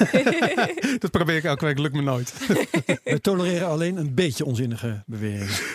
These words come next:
Speaker 1: Daarom, inderdaad. Laten we beginnen met het, eh, eh, met het nieuws.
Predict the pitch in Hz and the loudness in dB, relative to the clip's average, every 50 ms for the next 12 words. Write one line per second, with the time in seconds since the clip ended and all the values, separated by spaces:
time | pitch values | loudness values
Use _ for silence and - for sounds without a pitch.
0 | - - - - - 165 175 185 185 175 165 160 160 165 160 151 139 - - - | -12 -14 -8 -2 2 4 4 6 4 2 2 0 0 0 0 0 0 -2 -4 -10
1 | - - - - - 214 254 254 - 233 233 226 220 220 196 175 190 - - 254 | -14 -14 -10 -2 2 2 2 4 4 2 2 2 2 0 0 -2 -2 -2 0 0
2 | 220 208 196 196 - 196 165 - - - 180 160 156 151 143 143 143 - - - | 0 0 -2 -2 -2 -4 -6 -4 -4 -2 0 2 2 2 0 0 -2 -4 -4 -2
3 | 147 139 139 135 131 143 156 170 156 127 131 131 113 101 - - - - | 0 0 0 0 0 0 0 -2 -2 0 0 0 0 2 0 0 0 -2